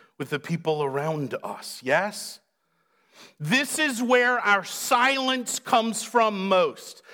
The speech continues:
This is where our anger, disproportionate anger,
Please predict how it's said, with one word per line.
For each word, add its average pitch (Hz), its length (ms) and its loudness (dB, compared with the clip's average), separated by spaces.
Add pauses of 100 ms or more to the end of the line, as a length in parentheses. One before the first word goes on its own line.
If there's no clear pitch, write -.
(240)
This 269 300 0
is 269 160 -2
where 233 300 4
our 190 280 0 (140)
anger, 220 640 2 (320)
disproportionate 254 1160 0
anger, 214 520 0